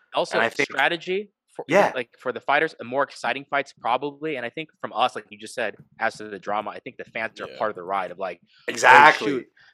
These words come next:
Speaker 1: this is what the coaches should say now," or, "Let's
Speaker 3: This
Speaker 1: see what
Speaker 3: is,
Speaker 1: they say
Speaker 3: this is
Speaker 1: change
Speaker 3: what it
Speaker 1: the game." Co-,
Speaker 3: says.
Speaker 1: yeah.
Speaker 3: Open scoring allows for everyone, including the fighters, coaches, and fans, to know how the judges
Speaker 1: Let's
Speaker 3: are
Speaker 1: go, Nick.
Speaker 3: assessing the fight in real time.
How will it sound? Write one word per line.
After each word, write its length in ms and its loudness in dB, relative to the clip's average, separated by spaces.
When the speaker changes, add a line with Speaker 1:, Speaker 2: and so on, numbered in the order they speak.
Speaker 1:
this 100 -4
is 60 -10
what 120 -8
the 60 -6
coaches 360 -6
should 160 -16
say 200 -6
now," 240 -14
or, 120 -4
"Let's 120 -2
Speaker 3:
This 60 -4
Speaker 1:
see 80 -2
what 60 -2
Speaker 3:
is, 80 -4
Speaker 1:
they 100 -4
say 360 -8
Speaker 3:
this 140 -6
is 40 -8
Speaker 1:
change 80 2
Speaker 3:
what 100 6
it 80 2
Speaker 1:
the 80 -6
game." 180 0
Co-, 60 -8
Speaker 3:
says. 100 -10
Speaker 1:
yeah. 120 -14
Speaker 3:
Open 280 0
scoring 480 0
allows 400 2
for 260 -8
everyone, 640 0
including 560 -6
the 80 -4
fighters, 680 0
coaches, 380 -6
and 160 -8
fans, 480 -2
to 100 -10
know 280 -2
how 240 4
the 100 -4
judges 400 -2
Speaker 1:
Let's 100 -2
Speaker 3:
are 60 2
Speaker 1:
go, 60 2
Nick. 80 -4
Speaker 3:
assessing 420 -4
the 80 -8
fight 260 0
in 140 -10
real 240 -4
time. 400 -8